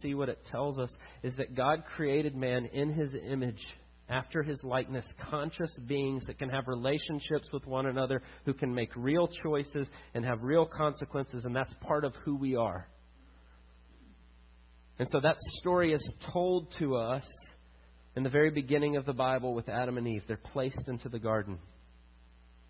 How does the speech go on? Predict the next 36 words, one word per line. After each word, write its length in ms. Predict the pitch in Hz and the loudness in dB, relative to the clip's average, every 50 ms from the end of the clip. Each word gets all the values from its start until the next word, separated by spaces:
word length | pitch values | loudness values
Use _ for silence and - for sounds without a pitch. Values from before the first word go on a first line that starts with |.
| - - - - - - - - - - | -20 -20 -20 -20 -20 -20 -20 -16 -8 -6
And 100 | 110 107 | -6 -4
God 200 | 107 107 113 110 - - | -2 -2 -2 -4 -4 -8
says, 180 | 107 101 98 | -8 -8 -8
"You 140 | 101 104 101 | -8 -10 -8
can 160 | - 113 107 | -6 -6 -6
eat 180 | 92 117 117 117 | -4 -4 -4 -4
of 100 | 107 107 - - - | -6 -8 -10 -10 -8
everything 560 | 120 127 131 147 139 - - 131 120 120 110 | -8 -6 -4 -6 -6 -6 -6 -6 -6 -4 -6
except 400 | - - - - 117 - - - | -8 -10 -8 -8 -8 -8 -8 -10
for 80 | 107 | -10
this 180 | 98 101 104 - - | -6 -6 -8 -8 -8
one 280 | - 104 98 92 98 92 | -8 -6 -6 -6 -6 -8
tree 340 | - - 107 90 90 87 - | -10 -10 -8 -8 -8 -8 -10
here." 220 | - 80 80 78 - - - - - - - - - - - - - - - - - - - - - - - - - - | -10 -12 -12 -12 -16 -20 -20 -20 -20 -20 -20 -20 -20 -20 -20 -20 -20 -20 -20 -20 -20 -20 -20 -20 -20 -20 -20 -20 -20 -14
And 80 | - - | -12 -10
so 60 | - 117 | -8 -6
the 80 | 104 | -8
question 400 | - - 139 147 151 - 135 110 | -4 -2 -2 -2 -2 -2 -6 -4
goes, 180 | 87 90 90 - | -4 -6 -6 -6
"Well, 120 | 101 90 | -8 -8
why 240 | 92 101 113 131 156 | -8 -8 -8 -6 -4
in 80 | 170 165 | -4 -2
the 100 | 156 123 | -2 -4
world 260 | 113 113 113 117 120 | -4 -4 -6 -6 -8
did 140 | 113 98 - | -10 -8 -8
God 220 | 110 110 110 - - | -6 -8 -8 -8 -10
put 160 | - 113 - | -12 -12 -12
the 80 | - - | -12 -14
tree 240 | - - 196 233 | -8 -6 -4 -4
there?" 240 | 190 117 92 85 71 - - - - - - - - - - - - - - - - - - | -4 -4 -6 -8 -10 -14 -16 -20 -20 -20 -20 -20 -20 -20 -20 -20 -20 -20 -20 -20 -20 -10 -4
Have 80 | 113 | -2
you 40 | 113 | 0
ever 120 | 117 135 131 | 0 4 4
wondered 260 | 143 170 202 202 196 | 4 6 6 6 4
that? 180 | 226 247 - | 4 2 2
<laughs> 280 | 170 165 - - - | 0 -2 -4 -6 -8